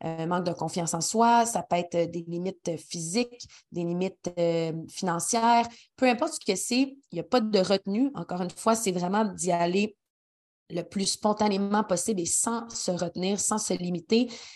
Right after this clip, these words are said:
Mettez tout ce qui peut vous empêcher, autant que ce soit des éléments, euh, contrôlables, incontrôlables, des gens autour de vous. Euh, ça va vraiment vous permettre de faire une barrière entre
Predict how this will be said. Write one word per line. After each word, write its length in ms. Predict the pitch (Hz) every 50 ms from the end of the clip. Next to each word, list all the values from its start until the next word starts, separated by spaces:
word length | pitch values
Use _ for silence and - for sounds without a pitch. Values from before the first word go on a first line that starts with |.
| - _ _ _ _ _ -
Mettez 260 | - 185 - 277 285 285
tout 120 | - 339
ce 120 | 330 -
qui 100 | - -
peut 400 | 220 _ - 240 240 247 247 233 214 180 - -
vous 260 | 170 165 185 151 196
empêcher, 520 | 208 202 202 190 180 170 175 - - - - - - -
autant 220 | - 185 - 220
que 60 | 214
ce 60 | 214 202
soit 140 | - 208
des 220 | 190 190 185 170 185
éléments, 680 | 180 180 175 165 165 185 190 202 208 214 214 214 202 - -
euh, 200 | 175 170 170 170 170 -
contrôlables, 600 | - 185 180 - - - 185 185 196 202 196 190
incontrôlables, 640 | - 180 175 160 165 - - 180 185 196 202 190 160 160
des 120 | 180 180
gens 200 | 165 160 214 214
autour 180 | 208 - 190 185
de 120 | 180 175
vous. 320 | 175 170 202 226 233 240 233 - - - - - - - _ -
Euh, 160 | 175 180 180 180 - - - _ _ _ _ _ _ _ _
ça 240 | - - - 185 175
va 140 | 170 185
vraiment 280 | 175 175 180 196 233 330
vous 140 | 294 202 -
permettre 380 | - 190 190 - 208 240 233
de 60 | 202 190
faire 160 | - 214 214
une 140 | 214 196 185
barrière 420 | 180 175 170 175 190 208 214 - - -
entre 280 | 185 190 196 196 -